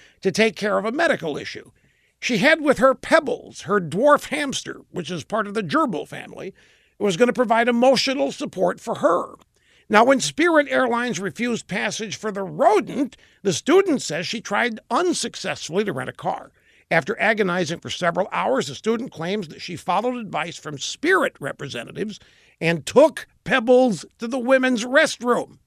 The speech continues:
The student says she was scared, and so was Pebbles. Pebbles didn't know where he was gonna end up,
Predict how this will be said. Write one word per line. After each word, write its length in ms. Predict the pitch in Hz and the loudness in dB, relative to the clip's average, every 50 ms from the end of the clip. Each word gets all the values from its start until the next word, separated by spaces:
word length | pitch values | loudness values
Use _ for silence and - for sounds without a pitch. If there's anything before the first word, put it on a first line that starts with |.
| _ _ _ _ _ _ _ _ - | _ _ _ _ _ _ _ _ -4
The 120 | 190 165 | -4 -4
student 400 | - - 240 269 311 294 294 - | 0 2 4 4 4 4 2 0
says 200 | - 240 - - | 0 0 -2 -2
she 160 | - 214 202 | -2 -4 -4
was 180 | 165 170 165 - | -4 -6 -8 -10
scared, 480 | - - - 226 269 302 330 311 302 | -8 -2 2 4 6 6 6 4 4
and 240 | 294 269 277 277 214 | 2 -2 -4 -4 -4
so 180 | - - 285 285 | 2 4 4 4
was 220 | 285 285 240 - | 4 2 0 0
Pebbles. 500 | - 214 302 359 349 302 - - - - | 2 4 4 4 4 2 -4 -6 -10 -12
Pebbles 380 | - - 240 392 392 320 220 190 | 0 0 2 2 2 0 0 -2
didn't 180 | 262 220 202 | -4 -6 -4
know 120 | 233 254 269 | -4 -2 -2
where 100 | 285 269 | 0 -2
he 40 | 214 | 0
was 60 | - | 0
gonna 160 | 269 247 - | 0 -2 -2
end 240 | - 285 285 277 311 | -2 -4 -4 2 8
up, 320 | 349 381 359 - - _ | 8 8 8 8 2 _